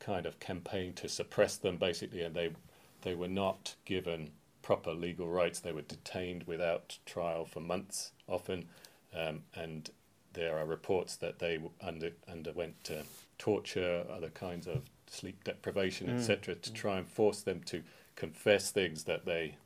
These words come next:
Speaker 1: probably
Speaker 2: Yeah.
Speaker 1: hadn't done.
Speaker 2: Mm.
Speaker 1: And some of them have now been convicted, um,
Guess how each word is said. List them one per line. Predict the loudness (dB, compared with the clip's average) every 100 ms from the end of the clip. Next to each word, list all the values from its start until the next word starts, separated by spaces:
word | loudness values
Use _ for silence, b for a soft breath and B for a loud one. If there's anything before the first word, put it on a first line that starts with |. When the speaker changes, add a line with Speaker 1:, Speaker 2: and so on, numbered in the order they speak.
| -14
Speaker 1:
probably | -2 2 4 2 2
Speaker 2:
Yeah. |
Speaker 1:
hadn't | 0 0 2
done. | 4 4 2 B
Speaker 2:
Mm. | -10 -10 B -6
Speaker 1:
And | -4 2
some | 4 4
of | 4
them | 0 0
have | -2
now | -2 -2 -2
been | -2 -4 -6 -12 -14
convicted, | -4 -4 -2 4 6 6 2 -12 -6
um, | -4 -4